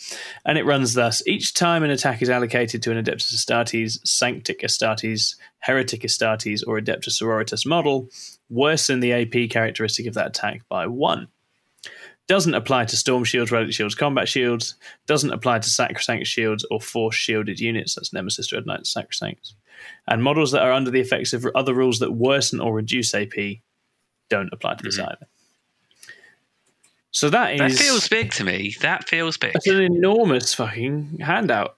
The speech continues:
Speaker 1: of, of A P
Speaker 2: And like you
Speaker 1: reduction
Speaker 2: said
Speaker 1: to
Speaker 2: earlier, that was not on my radar at all.
Speaker 1: That was not on my radar. That was not anything anyone was saying was gonna happen. But I suppose it makes sense, doesn't it? Because every army that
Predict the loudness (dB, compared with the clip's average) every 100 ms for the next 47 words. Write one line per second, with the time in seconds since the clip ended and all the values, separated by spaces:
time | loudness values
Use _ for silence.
0 | -2 -2 -2 -6 -2 -2 0 0 2 2
1 | 2 2 2 2 0 2 4 4 4 2
2 | 0 0 0 2 2 2 2 2 2 2
3 | 0 0 0 0 0 -2 -4 -4 0 4
4 | 4 4 2 2 2 4 4 4 4 2
5 | 0 2 2 2 2 2 2 2 2 2
6 | 2 2 2 4 4 2 0 2 2 2
7 | 2 2 2 2 -2 -4 -6 -8 -18 -20
8 | -20 -20 -20 -10 -10 -10 -2 0 2 2
9 | 2 0 2 4 4 2 2 2 2 2
10 | 0 0 0 0 -2 0 0 2 2 2
11 | 2 4 4 2 0